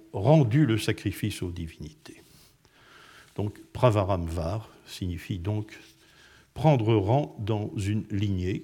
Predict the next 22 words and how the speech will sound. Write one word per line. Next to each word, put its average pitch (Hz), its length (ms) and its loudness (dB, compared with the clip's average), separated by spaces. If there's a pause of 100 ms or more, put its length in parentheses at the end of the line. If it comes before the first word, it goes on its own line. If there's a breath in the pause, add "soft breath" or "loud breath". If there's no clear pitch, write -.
qui - 120 -6
est 92 40 -2
soit - 220 -8 (120)
une 98 140 -4
lignée 120 320 2
d'ancêtres, 98 640 -6
dans 90 160 -6
le 87 100 -8
cas 92 180 -6
du 87 140 -6
pravara 90 500 -8
simplement, 98 580 -10
soit, 147 480 0 (600 loud breath)
euh, 104 280 -2
une 101 220 -4
lignée 131 400 2
sacrificielle, 98 920 -6
dans 87 140 -6
le 87 100 -6
cas 101 200 -4
de 85 120 -6
l'archéa. 92 800 -6